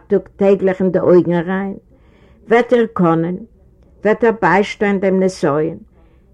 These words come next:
Er hat ausgezogen die Hand in der Nacht rein und gebeten, wie mir bet zu einem großen Gott. Rate wir mich, rate wir mich von sich allein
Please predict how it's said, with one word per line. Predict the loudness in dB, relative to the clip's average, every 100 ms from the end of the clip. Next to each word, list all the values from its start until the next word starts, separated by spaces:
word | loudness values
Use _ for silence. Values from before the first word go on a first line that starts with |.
| -10
Er | -4
hat | -4 -6 -2
ausgezogen | 2 2 2 -2 0 0 0
die | 0
Hand | 0 0 0 -4 -12 -2
in | 0
der | 0
Nacht | 0 0 -2 -4
rein | -4 -4 -6 -8
und | -4 -2
gebeten, | 0 -2 2 2 0 -8 -12 -14 -20 -20 -12
wie | 2 4
mir | 4 2
bet | 2 2 0 -2
zu | -4
einem | -4 -4
großen | 0 0 0 -6 -6
Gott. | -6 -6 -10 _ _ _ _ -14 -4
Rate | -2 0 -2 0
wir | -2
mich, | -2 -8 -12 _ _ _ _ _ _ -6
rate | -2 0 0 0
wir | 2
mich | 2 2 0
von | -4 -4
sich | 0 0
allein | 0 0 0 -2 -2